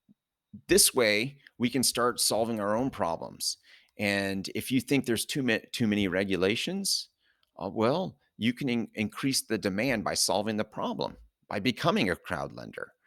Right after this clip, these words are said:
Um, if you think that politicians have too much power,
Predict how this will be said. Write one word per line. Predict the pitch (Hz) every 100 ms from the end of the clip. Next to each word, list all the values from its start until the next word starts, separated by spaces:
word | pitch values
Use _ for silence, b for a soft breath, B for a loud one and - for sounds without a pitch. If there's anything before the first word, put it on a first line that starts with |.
| b b b
Um, | 98 101 101 -
if | 101 -
you | 131
think | 127 127 123 -
that | - 104 -
politicians | - 98 101 - 113 - 135 123
have | 139 135
too | - 139
much | 131 131
power, | - 127 135 185 185